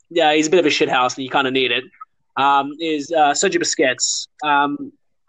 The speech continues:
keeps the team moving, always gives you that solid performance. He never, he'll never score you that spectacular goal or be, like, giving the goal line clearance that often, but he just makes the team function. And if you need that cheeky, like, yellow card, pull someone down,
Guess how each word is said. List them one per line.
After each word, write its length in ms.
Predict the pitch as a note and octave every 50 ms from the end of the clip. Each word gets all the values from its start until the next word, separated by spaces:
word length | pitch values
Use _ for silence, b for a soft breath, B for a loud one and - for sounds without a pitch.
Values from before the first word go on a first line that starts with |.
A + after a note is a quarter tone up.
| _ _
keeps 240 | - G#3 G#3+ G3+ G#3
the 60 | -
team 200 | F3 - F#3 E3+
moving, 260 | E3+ D#3+ D#3 D3+ D#3
always 320 | E3+ F3 F#3 F#3 F#3 E3 -
gives 160 | - E3+ D3+
you 80 | D3+ C#3+
that 180 | C#3+ C3+ C3 C3
solid 240 | - D#3+ C#3+ C3+ B2+
performance. 640 | B2+ B2+ - C#3 B2+ B2 B2 B2 B2+ B2+ - - - _
He 100 | - F3+
never, 400 | F#3 G#3 G#3 F#3+ G3+ F#3+ F3+ F#3 D3 D#3+ B B B B B
he'll 100 | - F#3+
never 140 | A#3 A#3 A#3
score 260 | A3 - - G#3+ G3
you 60 | F3+ E3+
that 140 | E3+ D#3+ -
spectacular 480 | - E3 C#3 - E3 D3 - D#3 C#3+
goal 480 | C#3 C#3 C#3+ C3+ C3+ C3 C3 C3+ C#3 C3+ C3
or 160 | C3 C#3+ C3+
be, 500 | C#3+ D#3 D3 C#3+ C#3 C3+ C3+ C3 B2+ _ _ _ _ _ _ _ _ _ _ _ _ _ _ - D#3+ -
like, 280 | D#3+ E3+ D#3+ C#3+ D3 C#3+
giving 160 | F3 E3+ E3+
the 80 | D#3+ D3+
goal 200 | - D#3+ D3+ D3+
line 180 | D3 C#3 C#3
clearance 360 | C3 - D3 C3+ B2+ B2+ B2+ B2
that 140 | C3+ B2+
often, 480 | B2+ B2 B2 - B2+ A#2+ A#2+ A#2+ B2+ C3+ _
but 220 | - D3 C3 A#2+ -
he 160 | - D#3 F#3 F3+
just 200 | - F#3 F3 F3
makes 400 | E3+ E3+ E3+ D#3 D#3 D3+ - -
the 80 | D#3
team 300 | D3 - D#3 C#3+ C#3 C3+ B2+
function. 460 | C#3+ C#3+ C#3+ C#3 - - B2+ A#2 A#2+ -
And 100 | C#3 D3
if 100 | D#3 D#3 F#3+
you 120 | G3+ A3
need 200 | G#3 G#3 G3+ F#3+ F#3
that 120 | D#3+ D3
cheeky, 520 | - - - F3+ D#3+ C#3+ - - D3+ D3 C#3
like, 460 | C#3 C3 B2+ B2+ C3 B2+ - - _ _ _ _ _ _ - - - - - D#3+
yellow 220 | F#3+ F3 E3+ D#3+ D#3 - -
card, 300 | D3 D3 D3 D3 C#3+ -
pull 220 | - F#3+ F#3 F3
someone 220 | - F#3+ E3+ D#3 - - -
down, 140 | D3 C#3+ C#3